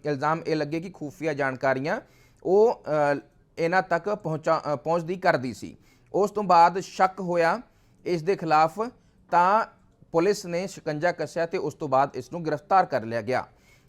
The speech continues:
ਸਭ ਤੋਂ ਅਹਿਮ ਗੱਲ ਇਹ ਹੈ ਕਿ ਜਿਸ ਅਧਿਕਾਰੀ ਦੇ ਸੰਪਰਕ ਦੇ ਵਿੱਚ ਸਭ ਤੋਂ ਪਹਿਲਾਂ ਜੋਤੀ ਮਲਹੋਤਰਾ ਆਈ ਸੀ, ਜਿਵੇਂ ਪਹਿਲਾਂ ਦੱਸਿਆ, ਉਸ ਦਾ ਨਾਮ ਹੈ ਅਹਿਸਾਨ ਉਰ ਰਹੀਮ ਉਰਫ ਦਾਨਿਸ਼। ਇਸ ਦੇ ਨਾਲ ਸੰਪਰਕ ਦੇ ਵਿੱਚ ਆਈ ਇਹ ਉਹ ਸ਼ਖਸ ਹੈ ਜਦੋਂ ਭਾਰਤ ਪਾਕਿਸਤਾਨ ਵਿੱਚ ਜੰਗ ਲੱਗੀ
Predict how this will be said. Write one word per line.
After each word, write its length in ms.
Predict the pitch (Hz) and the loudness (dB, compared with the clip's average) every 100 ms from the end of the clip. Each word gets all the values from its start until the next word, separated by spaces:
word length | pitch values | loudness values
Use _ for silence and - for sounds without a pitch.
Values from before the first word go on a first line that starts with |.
| _ | _
ਸਭ 200 | - 311 | -2 -2
ਤੋਂ 140 | 240 | 0
ਅਹਿਮ 140 | 226 226 | -2 0
ਗੱਲ 180 | 226 | 2
ਇਹ 100 | 214 | 4
ਹੈ 40 | 220 | 4
ਕਿ 140 | 240 | 2
ਜਿਸ 380 | 165 156 208 240 220 _ - | -2 2 2 0 -6 _ -6
ਅਧਿਕਾਰੀ 400 | 165 165 185 165 | -4 2 4 4
ਦੇ 100 | 170 | 0
ਸੰਪਰਕ 500 | 185 175 160 190 185 | -4 -6 -4 -2 -2
ਦੇ 80 | 175 | -4
ਵਿੱਚ 140 | 175 170 | -6 -6
ਸਭ 280 | - 220 | -4 -4
ਤੋਂ 240 | 220 - 226 | -2 -2 0
ਪਹਿਲਾਂ 440 | 185 175 156 135 - _ _ _ - | 0 0 -2 -6 -10 _ _ _ -8
ਜੋਤੀ 260 | 151 170 202 | -6 -4 -2
ਮਲਹੋਤਰਾ 440 | 185 175 180 190 | -2 0 0 2
ਆਈ 180 | 160 156 | 2 0
ਸੀ, 260 | - 190 190 | -4 -8 -6
ਜਿਵੇਂ 220 | 156 175 | -6 -4
ਪਹਿਲਾਂ 240 | 165 180 | -2 -2
ਦੱਸਿਆ, 280 | 165 156 175 | -2 -2 -2
ਉਸ 100 | 160 | 0
ਦਾ 80 | 156 | 0
ਨਾਮ 260 | 156 160 | 0 0
ਹੈ 80 | 180 147 | -2 -2
ਅਹਿਸਾਨ 500 | 139 - 156 175 190 170 | -4 0 2 2 0 -2
ਉਰ 180 | 156 | -2
ਰਹੀਮ 440 | 139 131 170 127 151 - _ _ 208 | -2 -2 -2 -4 -8 -14 _ _ 4
ਉਰਫ 280 | 233 - - - 120 | 4 2 -18 -10 2
ਦਾਨਿਸ਼। 520 | 139 127 110 - - _ _ _ _ _ _ - | 2 2 -4 -14 -18 _ _ _ _ _ _ 0
ਇਸ 160 | 214 | 2
ਦੇ 100 | 214 | 2
ਨਾਲ 120 | 226 220 | 0 0
ਸੰਪਰਕ 380 | 208 170 190 | -2 -2 -2
ਦੇ 140 | 180 190 | -2 -2
ਵਿੱਚ 200 | 190 190 | -2 0
ਆਈ 320 | 160 165 196 - - | 0 2 -2 -8 -4
ਇਹ 340 | 180 196 220 208 165 | 2 4 2 -4 -2
ਉਹ 160 | 208 | 0
ਸ਼ਖਸ 400 | 214 180 - - | 0 -4 -6 -4
ਹੈ 100 | 175 | -4
ਜਦੋਂ 240 | 165 160 170 | -2 -4 0
ਭਾਰਤ 260 | 160 135 | 0 0
ਪਾਕਿਸਤਾਨ 520 | 143 147 160 143 151 | -2 -4 -4 -4 -4
ਵਿੱਚ 160 | 156 156 | -4 -6
ਜੰਗ 300 | 117 143 165 | -6 -4 -2
ਲੱਗੀ 420 | 147 107 131 214 | -4 -4 -8 -8